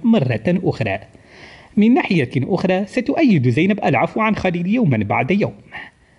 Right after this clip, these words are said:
ونتيجة لذلك ستسامح زينب خليل وتحتضنه. وأخيرًا ستبدأ مفاجأة جميلة في السلسلة، خليل سيتزوج زينب،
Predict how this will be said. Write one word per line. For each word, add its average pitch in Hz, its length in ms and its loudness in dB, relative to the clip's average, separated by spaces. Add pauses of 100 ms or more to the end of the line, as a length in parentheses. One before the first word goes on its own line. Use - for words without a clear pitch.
(120)
ونتيجة 147 640 0
لذلك 175 540 -2
ستسامح 262 600 -2
زينب 156 320 0
خليل 160 300 -2
وتحتضنه. 139 720 -2 (840)
وأخيرًا 117 600 -2 (120)
ستبدأ 165 540 -4
مفاجأة 214 600 2
جميلة 120 440 2
في 123 220 -2
السلسلة، 143 580 -4 (640)
خليل 240 340 2
سيتزوج 120 720 0
زينب، - 360 -4